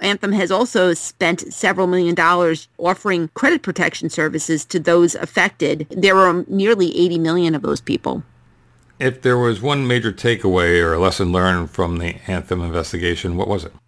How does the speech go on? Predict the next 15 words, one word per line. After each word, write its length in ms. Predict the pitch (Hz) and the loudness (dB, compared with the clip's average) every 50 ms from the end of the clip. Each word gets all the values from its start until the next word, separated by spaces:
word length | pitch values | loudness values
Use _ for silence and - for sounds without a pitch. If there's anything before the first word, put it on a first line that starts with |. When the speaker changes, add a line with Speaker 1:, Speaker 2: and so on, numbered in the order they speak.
| _ - | _ 0
Speaker 1:
Phishing 360 | - 240 233 - 247 233 214 | 2 2 4 4 4 2 2
attacks 600 | 208 - - 220 202 190 185 180 185 190 - - | 2 2 2 2 4 4 4 4 2 0 -2 -6
and 100 | 160 156 | -6 -4
social 320 | - 156 180 175 - 175 | -2 -2 -2 -2 0 0
engineering 640 | 175 165 - 160 156 165 170 165 160 156 151 156 170 | 0 0 0 0 0 2 2 2 2 2 0 0 0
are 120 | 170 165 | 0 0
still 440 | 156 - - - - 202 208 202 185 | 0 -2 -2 0 2 4 4 2 2
significant 680 | - - 196 - - 180 160 - - - 165 156 - | 0 -2 -2 0 2 0 0 0 0 -2 -2 -2 -4
threats, 640 | - - 320 302 254 175 165 160 - - - - - - | -4 0 2 4 4 4 2 0 -2 -4 -10 -10 -10 -12
so 580 | - - - 208 202 202 196 190 190 190 180 190 | -4 0 2 4 4 6 6 6 6 4 4 2
user 560 | 202 180 190 196 196 202 185 - 226 208 190 | 0 -2 -2 -2 -2 0 2 4 4 4 4
education 720 | - 185 - 170 - - 233 233 262 254 - 302 262 247 | 2 2 0 -2 0 0 2 2 2 2 2 2 2 2
is 140 | 240 226 - | 2 2 0
extremely 480 | 233 - - - 247 226 226 226 226 214 | -2 -4 -2 0 2 2 4 4 4 2
important, 640 | 214 - - 233 220 220 - - 214 208 - - | 2 2 4 6 6 6 6 4 2 0 0 -4